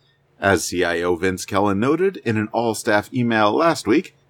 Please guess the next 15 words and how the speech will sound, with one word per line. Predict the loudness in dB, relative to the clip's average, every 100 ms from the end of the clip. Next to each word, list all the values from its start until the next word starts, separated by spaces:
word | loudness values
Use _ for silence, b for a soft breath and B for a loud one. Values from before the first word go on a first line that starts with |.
| _ _
he | 0 2 2
and | 2
the | 0
senior | 0 0 2
managers | 4 2 2 2 2
use | 2 0
survey | 2 2 4
results | 2 2 2 2 0 -6
to | 0
make | 0 2
improvements | 0 2 0 2 -2 -4 -4
within | 0 0
I | 0 -2
T | -4
services. | 0 2 2 -4 -8 -12 -12 -14